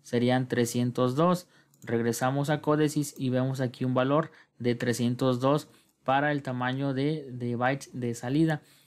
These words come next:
Entonces, todo esto, toda la información que viene aquí y que nosotros, pues, nos podría tomar un poco de tiempo en entender, pues, ya viene aquí ya, este,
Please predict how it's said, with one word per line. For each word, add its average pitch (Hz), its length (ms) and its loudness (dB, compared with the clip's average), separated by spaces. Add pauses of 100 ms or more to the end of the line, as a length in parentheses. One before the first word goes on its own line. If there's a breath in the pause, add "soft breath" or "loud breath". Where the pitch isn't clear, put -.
(240 soft breath)
Entonces, 147 440 0
todo 202 320 4
esto, 185 440 2
toda 175 240 2
la 196 80 2
información 151 760 0 (360 loud breath)
que 123 140 -2
viene 147 280 2
aquí 165 560 2
y 127 160 0
que 127 180 -4
nosotros, 135 520 0
pues, 123 220 0
nos 120 200 -4
podría 127 380 0
tomar 143 280 0
un 143 140 2
poco 139 280 0
de 139 140 4
tiempo 135 400 -2
en 127 80 0
entender, 127 540 0 (340 loud breath)
pues, 160 240 4
ya 143 180 2
viene 139 280 0
aquí 131 260 -4
ya, 135 280 2
este, 113 640 -8